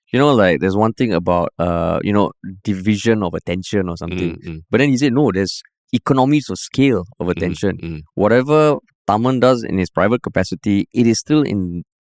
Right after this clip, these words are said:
Speaker 1: if it's still in
Speaker 2: Service of
Speaker 1: Singapore's best
Speaker 2: Singapore.
Speaker 1: interest,
Speaker 2: Yeah.
Speaker 1: why should we, uh, stop that, lah? Why
Speaker 2: Yeah.
Speaker 1: should we put something?" So, okay, even assuming that, right, and, and just to add on one more thing he said about the, the cult of personality of Tharman, I think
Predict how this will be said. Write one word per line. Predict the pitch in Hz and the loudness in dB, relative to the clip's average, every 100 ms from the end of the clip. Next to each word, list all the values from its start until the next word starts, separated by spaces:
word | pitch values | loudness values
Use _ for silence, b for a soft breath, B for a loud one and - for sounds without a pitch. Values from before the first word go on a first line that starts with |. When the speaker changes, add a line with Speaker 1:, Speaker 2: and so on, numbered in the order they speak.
| - | -2
Speaker 1:
if | 107 | 0
it's | 110 | 0
still | - 156 | 2 2
in | 120 | 2
Speaker 2:
Service | 92 87 85 | 0 0 -2
of | |
Speaker 1:
Singapore's | 98 - 120 - | -2 0 0 2
best | 104 92 | 0 0
Speaker 2:
Singapore. | 90 | -2
Speaker 1:
interest, | 98 98 92 | -2 -2 -2
Speaker 2:
Yeah. | 80 76 69 | -4 -8 -8
Speaker 1:
why | - 110 135 | -2 2 2
should | 139 - 104 | 0 -4 -4
we, | 101 101 92 87 _ _ _ - | -2 0 -2 -4 _ _ _ -6
uh, | 87 87 85 82 82 - _ - | -2 0 0 0 -4 -10 _ -10
stop | - 147 | -4 -2
that, | 156 165 | -2 -2
lah? | - 104 | -4 -4
Why | 117 | -2
Speaker 2:
Yeah. | 127 | 0
Speaker 1:
should | 120 | 0
we | 101 | -2
put | - 120 | -2 -6
something?" | - 95 104 82 b b - | -6 -2 -2 -4 b b 0
So, | 233 | 4
okay, | 208 185 - - | 4 2 -4 -8
even | 214 269 233 - | -2 -2 -2 -6
assuming | 240 - 156 175 180 165 _ _ _ - | -8 -4 -2 -2 -2 -6 _ _ _ -18
that, | 113 123 120 | 0 2 2
right, | 117 120 | 2 2
and, | 131 | 2
and | 139 | 2
just | 196 180 | 0 2
to | 131 | 2
add | |
on | 143 | 2
one | 131 127 | 2 0
more | 135 | -2
thing | 147 | -4
he | 131 101 | -4 -4
said | - 127 | -2 -2
about | 92 92 85 | -2 -2 -2
the, | 87 | -6
the | - 90 | -6 -6
cult | - 104 | -2 -2
of | 90 | -2
personality | 92 - 98 98 | -6 -4 -2 0
of | 90 | -2
Tharman, | - 95 107 | -2 -2 0
I | 92 | 0
think | 156 160 | 0 -2